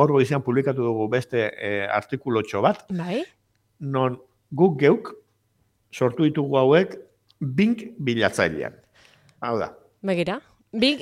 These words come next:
Speaker 2: eh,
Speaker 1: Eh,
Speaker 2: Microsoftena zan?
Speaker 1: Bai, hori da.
Speaker 2: Bai.
Speaker 1: Me-, kristo guztiak, eh, Google erabiltzen dugu,
Speaker 2: Mhm.
Speaker 1: zerbait bilatu behar baldin badugu. Baina badago Bing izeneko gauza bat.
Speaker 2: Bai.
Speaker 1: Eta so-, eh, eta aliatu da,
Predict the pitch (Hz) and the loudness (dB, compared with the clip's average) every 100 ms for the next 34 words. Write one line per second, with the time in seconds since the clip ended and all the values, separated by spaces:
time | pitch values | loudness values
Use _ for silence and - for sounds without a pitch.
0 | - 240 226 220 220 226 254 277 262 277 | 2 4 6 6 4 4 2 2 0 0
1 | 262 269 262 311 233 - _ _ 139 131 | 0 -2 0 0 0 -6 _ _ 6 6
2 | 143 131 101 240 - _ 160 170 - 185 | 6 4 2 0 -8 _ -4 -4 0 0
3 | 185 175 160 196 180 143 139 156 139 120 | 6 6 6 6 4 2 2 4 6 6
4 | 113 110 104 107 104 214 107 311 - 110 | 6 4 2 -2 0 2 0 -2 -4 -2
5 | 101 113 110 110 98 101 98 95 90 85 | 0 2 2 2 0 0 -2 -4 -2 -2
6 | - 120 123 156 147 117 143 135 110 107 | -2 2 4 4 2 2 2 2 -2 -8
7 | 104 120 113 104 101 113 120 160 233 - | -10 -10 -8 -4 -2 0 2 2 0 -6
8 | _ - 180 220 - _ _ _ _ _ | _ -10 -6 -6 -8 _ _ _ _ _
9 | _ - - - - 113 123 110 139 - | _ -20 -20 -10 -2 2 2 0 -2 0
10 | 117 110 110 101 113 107 110 127 147 147 | 2 2 0 0 -2 2 2 4 4 4
11 | 139 123 107 92 | 2 2 2 -2